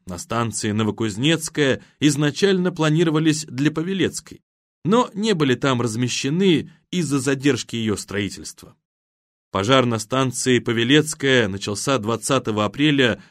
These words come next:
тысяча девятьсот восемьдесят седьмого года около восьми часов вечера в хвостовом вагоне поезда,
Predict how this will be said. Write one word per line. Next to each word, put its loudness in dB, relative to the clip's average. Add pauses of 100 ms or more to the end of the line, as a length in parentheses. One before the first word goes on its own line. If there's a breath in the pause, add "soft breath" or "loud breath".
(160 loud breath)
тысяча 2
девятьсот 0
восемьдесят 0
седьмого -2
года 2 (200)
около 2
восьми 2
часов -2
вечера 2 (160 loud breath)
в -18
хвостовом 2
вагоне 2
поезда, 0